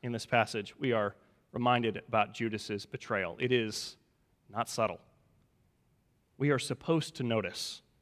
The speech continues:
that Judas is in the room. In fact, in the very next paragraph in the book of John, Judas will leave to betray Jesus and start in motion the events that will lead to Jesus' crucifixion. None of this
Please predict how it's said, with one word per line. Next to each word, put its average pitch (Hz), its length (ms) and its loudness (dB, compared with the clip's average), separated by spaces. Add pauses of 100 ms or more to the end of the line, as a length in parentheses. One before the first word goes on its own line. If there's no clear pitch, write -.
(440)
that 117 140 -4
Judas 117 400 0
is 113 220 -8
in 110 160 -4
the 101 80 -4
room. 101 240 -6 (800)
In - 40 -12
fact, 160 240 8
in 156 60 4
the 135 80 4
very 156 300 8
next 147 400 4 (160)
paragraph 123 560 8
in 127 80 -2
the 117 60 -2
book 120 160 0
of 110 100 -6
John, 110 360 0 (440)
Judas 170 340 8
will 170 260 8
leave 151 440 6 (240)
to 139 80 -2
betray 147 480 6
Jesus 135 440 2
and 120 140 -8
start 165 280 4
in 196 100 4
motion 143 340 4
the 135 120 2
events 117 440 0 (220)
that 123 100 0
will 120 160 -2
lead 131 300 2 (500)
to 123 100 -6
Jesus' 113 540 -4
crucifixion. - 640 -10 (1160)
None 143 220 4
of 113 80 2
this - 460 -4